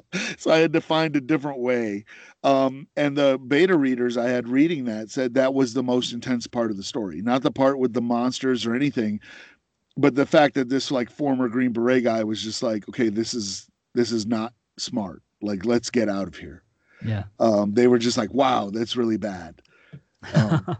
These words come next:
Speaker 1: <laughs>
Speaker 2: That's awesome. No, I mean, I, I could see there. I mean, there's been points when I've been writing where it's like,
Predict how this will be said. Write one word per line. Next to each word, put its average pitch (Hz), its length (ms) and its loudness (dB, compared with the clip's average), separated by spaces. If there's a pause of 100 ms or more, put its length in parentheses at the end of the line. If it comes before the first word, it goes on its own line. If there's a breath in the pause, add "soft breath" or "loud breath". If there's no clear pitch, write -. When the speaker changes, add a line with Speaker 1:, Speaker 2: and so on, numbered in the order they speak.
(160)
Speaker 1:
<laughs> 196 960 6 (500)
Speaker 2:
That's 135 260 -8
awesome. 123 500 4 (760 soft breath)
No, 233 180 10
I 208 80 6
mean, 196 180 0 (120)
I, 185 260 0
I 208 40 2
could 208 160 -6
see 196 420 -4
there. 185 160 -2
I 170 60 -2
mean, 165 120 -6
there's 160 160 -4
been 147 200 -6
points 143 280 0
when 139 120 -2
I've 131 140 -4
been 123 140 -4
writing 123 300 -4
where 113 180 -4
it's 120 160 -12
like, 120 180 -6